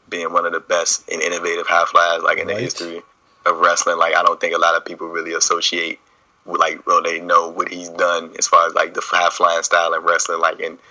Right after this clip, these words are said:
Speaker 2: Of course.
Speaker 1: like, I don't ever think he really got his flowers. I feel like people kinda just passed him up, and then they look straight to, and, and, and not to com-, not, not comparing these, 'cause I mean, Rey, I think just Rey Mysterio's on, like, another stratosphere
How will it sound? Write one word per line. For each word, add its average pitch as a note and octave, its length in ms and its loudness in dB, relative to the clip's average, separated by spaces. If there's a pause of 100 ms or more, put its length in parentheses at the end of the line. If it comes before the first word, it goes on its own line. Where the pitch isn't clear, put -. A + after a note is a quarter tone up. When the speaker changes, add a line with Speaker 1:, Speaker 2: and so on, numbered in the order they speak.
Speaker 2:
Of G2 140 -20
course. G#2 100 -8
Speaker 1:
like, E2 140 2
I E2+ 60 4
don't F2 400 -2
ever E2+ 220 2
think F2+ 200 -6
he F2+ 120 -12
really E2+ 280 -8
got F2 240 0
his F2 160 -2
flowers. E2 400 4
I D#2 60 4
feel D#2 140 -8
like D#2+ 180 0
people E2 220 -8
kinda E2+ 300 -2
just E2 220 -6
passed - 300 0
him - 120 -6
up, - 180 2
and - 140 -4
then - 180 0
they - 240 -6 (280)
look - 200 -4
straight E2 300 -2
to, D#2+ 260 -6 (200)
and, F#2 140 0 (100)
and, F2+ 200 2
and E2+ 160 -2
not F2 160 2
to F2 60 -12
com-, - 240 -10
not, F2+ 220 -2
not F#2 160 2
comparing F2 360 -4
these, E2+ 140 -10
'cause F2 100 -4
I E2+ 100 2
mean, E2+ 300 -8 (120)
Rey, F2+ 180 -2 (100)
I - 80 4
think F2 280 -2
just E2+ 140 -12
Rey E2+ 160 -2
Mysterio's E2 520 -2
on, E2 120 -2
like, - 160 2
another E2+ 500 -2
stratosphere E2+ 1000 0